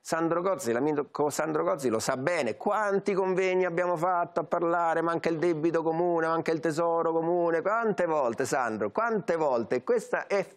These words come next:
è realtà, è successo.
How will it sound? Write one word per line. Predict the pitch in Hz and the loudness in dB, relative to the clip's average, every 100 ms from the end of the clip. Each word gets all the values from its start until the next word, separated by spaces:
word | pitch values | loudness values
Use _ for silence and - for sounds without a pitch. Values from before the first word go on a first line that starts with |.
| _ _ _ | _ _ _
è | 190 214 | 0 0
realtà, | 185 160 131 120 - 220 143 101 - | 2 2 2 0 -2 0 -2 -4 -8
è | - 202 | -2 -2
successo. | 190 - 151 - - 196 120 - - 95 | 0 0 -2 0 0 2 0 -2 -4 -4